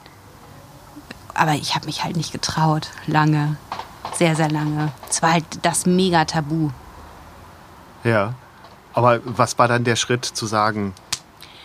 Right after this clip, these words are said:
Speaker 2: jetzt
Speaker 1: Mein Mann.
Speaker 2: Tatsächlich.
Speaker 1: <laughs> Ja.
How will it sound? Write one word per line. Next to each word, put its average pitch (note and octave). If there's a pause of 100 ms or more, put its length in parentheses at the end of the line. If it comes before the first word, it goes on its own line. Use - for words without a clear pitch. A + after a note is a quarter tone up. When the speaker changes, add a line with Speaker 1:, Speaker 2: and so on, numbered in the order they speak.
(140)
Speaker 2:
jetzt -
Speaker 1:
Mein G3
Mann. G#3 (220)
Speaker 2:
Tatsächlich. D#3+ (140)
Speaker 1:
<laughs> -
Ja. G4+